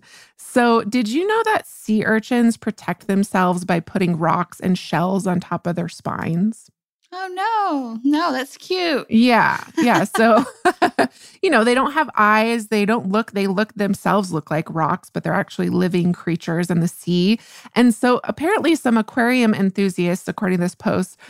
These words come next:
Speaker 1: started making tiny hats with three D printers so that the urchins would protect themselves in, like, a stylish way. <laughs> It's the cutest thing you've ever seen. So they have, like, little tiny cowboy hats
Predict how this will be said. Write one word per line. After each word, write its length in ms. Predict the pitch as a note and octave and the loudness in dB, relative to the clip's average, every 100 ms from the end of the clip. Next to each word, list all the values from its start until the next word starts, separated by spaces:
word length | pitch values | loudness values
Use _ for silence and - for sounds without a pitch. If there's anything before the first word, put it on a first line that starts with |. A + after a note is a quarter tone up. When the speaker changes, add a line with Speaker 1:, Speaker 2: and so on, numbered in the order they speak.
| - | -16
Speaker 1:
started 320 | - A#3+ B3 | -2 0 2
making 340 | A#3+ A#3 A#3 G#3+ | 2 2 2 0
tiny 420 | - C4 C4 B3 | -2 -2 2 2
hats 520 | A3 A#3+ A#3+ - - | 0 2 2 0 -4
with 140 | - - | -8 -8
three 240 | - A#3 | -6 -2
D 120 | A#3 A3 | -2 -2
printers 640 | - G3+ G#3+ F#3 F3 F3 | 0 0 2 0 0 0
so 80 | A3 | 2
that 160 | G#3+ | 2
the 100 | G3+ - | 2 0
urchins 480 | G#3+ A3 A3+ G#3 F#3+ | 0 0 0 0 0
would 200 | F#3 - | -6 -4
protect 460 | F#3 - F#3 - | -10 -6 -6 -4
themselves 640 | F3+ F3 - E3 E3+ G3+ A3 | -4 -4 -2 -2 -2 -4 -6
in, 120 | F#3 | -2
like, 200 | E3+ D#3+ - | -2 -2 -4
a 80 | F3+ | -8
stylish 680 | - G#3+ D#2+ - - - D#4 | -6 -4 -2 -2 -4 -6 -4
way. 460 | - F#4+ - A3+ - F4 - - | -2 -2 -4 -10 -10 -14 -14 -8
<laughs> 80 | C4 C4+ - C#4+ - C#4 - - - G#3+ _ - - - - | -8 -6 -10 -8 -6 -8 -8 -12 -10 -12 _ -16 -16 -18 -10
It's 220 | - C#4 - | 0 0 0
the 180 | A#3 C4+ - | -2 -2 -2
cutest 420 | D4 D#4 D4+ D#4 | 0 2 0 0
thing 180 | C4 A#3+ | 0 0
you've 140 | A3+ | 0
ever 320 | - G#3 G#3+ | 2 2 2
seen. 360 | G#3 - G#3 F#3+ | -4 0 2 2
So 180 | - G3+ | 2 0
they 120 | G3+ | 2
have, 220 | G#3 G3 | 2 2
like, 200 | F#3+ F#3+ - _ - | 0 -2 -8 _ -2
little 280 | G3+ A3 B3 | 0 2 0
tiny 380 | - D4 D4 - | -4 -8 -8 -12
cowboy 560 | - A3+ A3 B3 B3 | -4 -2 0 0 -2
hats 640 | A#3+ C4 A#3+ A3+ _ - | 0 2 2 2 _ -20